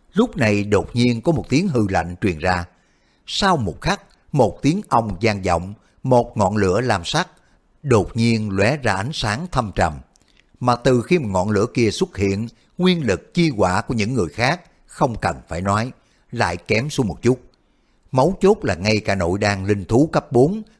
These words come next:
của Lưu Nhất Chân cũng không có ngăn được rung động, dần dần uể oải đi xuống. Trong lòng Lưu Nhất Chân không khỏi kinh hãi, bất khả tư nghị hướng đến chỗ phát ra âm thanh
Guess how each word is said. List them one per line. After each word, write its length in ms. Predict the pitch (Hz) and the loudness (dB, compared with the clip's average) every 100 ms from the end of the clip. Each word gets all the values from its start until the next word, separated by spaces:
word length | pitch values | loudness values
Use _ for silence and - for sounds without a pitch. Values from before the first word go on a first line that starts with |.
| - | 0
của 220 | 117 123 | 4 4
Lưu 260 | 139 120 | 6 4
Nhất 280 | 95 123 - | 2 -2 -2
Chân 280 | 117 101 92 - _ _ | 0 0 -4 -10 _ _
cũng 220 | 135 190 | 0 0
không 220 | - 196 | 0 -2
có 60 | 185 | 0
ngăn 240 | 185 165 | -2 0
được 260 | 101 87 - | -2 -2 0
rung 160 | 151 131 | 0 2
động, 300 | 95 85 98 - _ - | 2 0 -4 -14 _ -4
dần 320 | 120 107 104 | -2 0 0
dần 320 | 104 95 90 | 0 0 -2
uể 120 | 92 | 0
oải 320 | 123 98 82 | 2 0 -2
đi 180 | 123 113 | -2 -2
xuống. 300 | - 107 147 165 _ _ _ _ _ _ _ | 0 -2 -2 -8 _ _ _ _ _ _ _
Trong 220 | - 202 147 | -2 0 -2
lòng 260 | 95 80 | -4 -4
Lưu 260 | 85 107 98 | 2 2 2
Nhất 240 | 110 - | -2 -2
Chân 300 | 123 101 92 - _ | 0 0 -2 -10 _
không 280 | - 131 107 | -2 -2 2
khỏi 220 | 95 104 | 0 0
kinh 240 | - 123 | 0 0
hãi, 340 | 90 87 101 - - _ _ _ _ | 0 -2 -2 -4 -10 _ _ _ _
bất 280 | 185 208 - | -2 -2 -2
khả 260 | - 90 135 | -6 -4 -2
tư 220 | - 143 | 0 0
nghị 360 | 107 90 90 101 _ _ | 0 -2 -2 -6 _ _
hướng 280 | 165 190 220 | 2 2 4
đến 200 | 185 196 | 0 0
chỗ 240 | - 87 107 | 0 0 -2
phát 240 | 147 180 | -4 -6
ra 100 | 147 | -2
âm 140 | 107 98 | -2 -2
thanh 240 | 104 98 | -4 -4